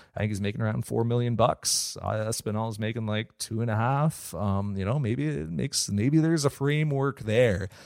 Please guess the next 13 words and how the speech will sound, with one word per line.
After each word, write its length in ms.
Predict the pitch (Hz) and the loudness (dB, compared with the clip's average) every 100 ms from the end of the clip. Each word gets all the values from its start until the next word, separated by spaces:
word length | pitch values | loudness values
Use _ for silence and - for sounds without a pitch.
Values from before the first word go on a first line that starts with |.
| - | -12
for 160 | - 107 | -2 -2
the 60 | |
Blue 160 | 98 98 | -2 -2
Jays 180 | 92 85 | -2 -2
to 80 | 95 | 0
add 200 | 87 87 | -2 -2
their 120 | 82 | -6
right-handed 540 | 87 87 95 87 85 | -4 -2 -2 -4 -4
outfield 720 | 82 85 - 90 82 80 92 | -4 -4 -6 -6 -4 -6 -8
bench 280 | - 82 - | -6 -4 -4
bat 340 | - 82 82 - | -4 -2 -2 -4
in 140 | 85 | -4
Slater." 640 | 80 - 95 104 85 87 | -2 0 0 0 -2 -8